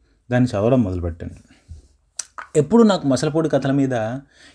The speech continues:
ఎందుకు వీటిని ఇంత గొప్పగా మాట్లాడతారు, ఎందుకు వీటి గురించి ఇంత గొప్పగా మాట్లాడతారు అనే ఆలోచన ఉండేది.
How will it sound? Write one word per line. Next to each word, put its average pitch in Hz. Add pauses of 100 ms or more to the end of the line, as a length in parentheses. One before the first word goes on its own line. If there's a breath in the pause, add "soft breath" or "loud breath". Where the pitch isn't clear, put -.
ఎందుకు 202
వీటిని 170
ఇంత 151
గొప్పగా 139
మాట్లాడతారు, 117
ఎందుకు 156
వీటి 139
గురించి 131
ఇంత 120
గొప్పగా 110
మాట్లాడతారు 95
అనే 92
ఆలోచన 131
ఉండేది. 107